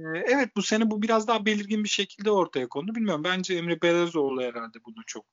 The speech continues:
yön verdi özellikle. E, yani bu, e, ya bu, bu sene özelinde, e, artık bu kadar çok taraf, e, transfer yapıldığını düşünüyorum. Bundan sonra bu kadar çok transfer yapılabileceğini de düşünmüyorum ben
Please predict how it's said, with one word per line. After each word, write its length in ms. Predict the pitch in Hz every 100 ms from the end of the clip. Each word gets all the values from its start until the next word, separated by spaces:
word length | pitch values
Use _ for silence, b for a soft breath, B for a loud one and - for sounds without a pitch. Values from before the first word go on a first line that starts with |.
| 120
yön 220 | 110 107
verdi 280 | 107 107 107
özellikle. 680 | 104 110 107 104 - 196 - B B B B B -
E, 40 | 143 131 131 127 127 131 131 139 151 165 _ _ _ _ _ _ _ _ _ -
yani 240 | 143 151 160
bu, 320 | 185 - 196
e, 40 | 170 160 160 156 151 156 151
ya 240 | 156 151
bu, 140 | 180 196
bu 60 |
sene 400 | 233 240 233 240 208
özelinde, 920 | 208 196 220 226 226 202 196 226 214 - _ -
e, 200 | 151 147
artık 400 | 156 147 - -
bu 80 | 147
kadar 280 | 156 139
çok 200 | - 139
taraf, 220 | - 143 139 _ -
e, 280 | 139 135 135
transfer 420 | 139 135 - 135
yapıldığını 420 | 139 - 135 135
düşünüyorum. 320 | - 262 247
Bundan 220 | 185 233
sonra 320 | 220 - 196 180
bu 220 | 190 180
kadar 280 | 220 202 165
çok 200 | 180 -
transfer 360 | 180 180 196
yapılabileceğini 600 | 180 - 180 185 226 180
de 40 | 135
düşünmüyorum 480 | 131 170 151 117
ben 160 | 113 107